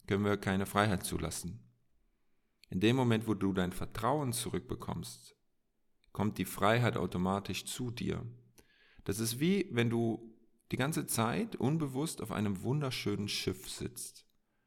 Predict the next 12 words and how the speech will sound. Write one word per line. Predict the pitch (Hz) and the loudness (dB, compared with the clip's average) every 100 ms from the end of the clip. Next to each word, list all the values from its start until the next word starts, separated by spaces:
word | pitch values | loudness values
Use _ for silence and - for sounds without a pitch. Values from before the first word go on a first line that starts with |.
| _ | _
Und | - | -2
du | 95 | 0
bist | 123 | 0
die | 131 | 0
ganze | - 135 202 - | 0 2 0 -2
Zeit | - 127 117 | 0 0 4
damit | 113 113 | 2 2
beschäftigt, | 101 - 82 - - - | 0 0 0 -2 -6 0
jeden | 147 214 | 2 2
Tag | 156 127 | 0 0
aufs | 117 - | -2 -2
Neue | - 82 123 | 0 0 -2